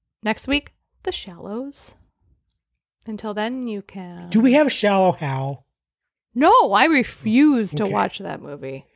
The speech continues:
Speaker 2: 'Cause I bet you that would have been this one <laughs> if we
Speaker 1: Oh,
Speaker 2: owned it.
Speaker 1: God. I'd be like, "Mm, actually, we don't own it." You can follow us on the socials at Why Do We Own This D V D.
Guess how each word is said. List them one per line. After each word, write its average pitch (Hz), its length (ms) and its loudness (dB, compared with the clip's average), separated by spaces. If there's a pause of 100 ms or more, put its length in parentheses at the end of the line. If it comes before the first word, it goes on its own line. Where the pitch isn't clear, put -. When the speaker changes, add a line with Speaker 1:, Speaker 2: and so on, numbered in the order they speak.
(1120)
Speaker 2:
'Cause 135 140 -4
I 143 80 2
bet 156 280 0
you 170 60 2
that 160 220 0
would 156 120 2
have 151 60 2
been 143 360 2
this 147 240 2
one 117 200 -4
<laughs> - 40 -6
if - 400 -6 (580)
we 185 100 2
Speaker 1:
Oh, 208 40 0 (100)
Speaker 2:
owned 139 140 0
it. - 100 -4
Speaker 1:
God. 120 440 2 (420)
I'd 240 140 -4
be - 120 2
like, 160 220 2
"Mm, 226 340 2
actually, 214 320 2
we 214 80 2
don't - 320 -4
own 139 200 -8
it." 101 160 -6 (1300)
You 269 100 -2
can 349 120 0
follow 320 180 6
us 302 80 -4
on 277 140 4
the 240 80 2
socials 202 500 -2
at 156 100 -6
Why 196 140 -8
Do 190 80 -10
We 190 80 -10
Own 180 140 -14
This 185 120 -14
D - 160 -14
V 170 120 -12
D. 277 180 -14